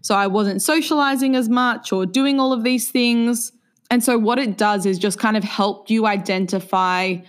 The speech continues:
your highs and lows, I guess, and then figure out small ways that you can introduce, sure that the lows, 'cause everyone's gonna experience lows, that you can pull yourself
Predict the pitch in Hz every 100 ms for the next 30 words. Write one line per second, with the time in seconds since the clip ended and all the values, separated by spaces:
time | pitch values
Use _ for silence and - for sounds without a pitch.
0 | _ _ 208 220 - 254 285 339 359 254
1 | 202 170 104 - 311 330 - 196 185 160
2 | 247 262 - - 220 214 220 220 220 214
3 | - - - 254 254 240 214 - - 214
4 | 214 208 214 190 185 190 190 180 165 196
5 | 190 - 196 185 - 202 202 202 196 -
6 | 190 196 180 - - - - _ 208 202
7 | 202 202 185 185 - - - _ 185 208
8 | 202 233 240 165 175 185 - 185 - 214
9 | 240 240 233 214 190 - - 190 190 180
10 | 175 180 190 180 156 143 240 226 - -
11 | - 202 208 - 196 196 202 196 185 220
12 | 208 208 208 196 185